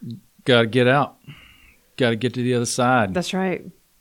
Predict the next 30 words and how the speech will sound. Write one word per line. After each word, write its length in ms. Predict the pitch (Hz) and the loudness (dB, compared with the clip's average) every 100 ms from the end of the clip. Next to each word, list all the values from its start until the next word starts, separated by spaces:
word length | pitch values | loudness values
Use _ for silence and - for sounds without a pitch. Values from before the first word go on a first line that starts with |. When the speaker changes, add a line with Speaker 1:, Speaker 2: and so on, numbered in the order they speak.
| _ _ - | _ _ -6
Speaker 1:
Otherwise, 540 | 117 110 110 110 98 | -4 -2 0 -2 -4
you 60 | 107 | -4
gotta 160 | 107 | -4
start 360 | - - 117 120 | -4 0 2 4
over 280 | 123 120 110 | 2 2 -4
come 300 | - 135 117 | -2 -2 0
January. 680 | 110 127 139 107 90 85 - _ - | 0 -2 -2 -2 -6 -12 -16 _ -2
Speaker 2:
Which 400 | 202 190 - - | 2 2 0 -6
I, 160 | 175 208 | -6 -4
it's 180 | 208 190 | -4 -4
hard 280 | - 214 202 | 2 2 4
to 80 | 196 | 0
believe 360 | 185 185 185 | 0 0 0
that 100 | 175 | -2
January 520 | 170 180 175 170 165 160 | -4 -4 -2 -2 -4 -4
will 160 | 165 | -6
be 360 | 156 156 156 151 | -4 -4 -4 -8
twenty 300 | - 208 208 | -4 -2 0
twenty-three 720 | 190 196 170 170 185 180 165 | -2 -2 -2 -2 -2 0 0
and 80 | 160 | 0
it 80 | 170 | -4
will 80 | 165 | -4
be 140 | 170 | -4
the 80 | 160 | -6
start 320 | - 170 160 | -4 -2 -2
of 120 | 156 | -4
a 80 | 151 | -8
new 320 | 151 165 165 | -6 -2 -2
two-year 440 | 165 - 190 160 151 | -2 -6 -6 -4 -6
session. 480 | 151 139 - - | -6 -8 -10 -14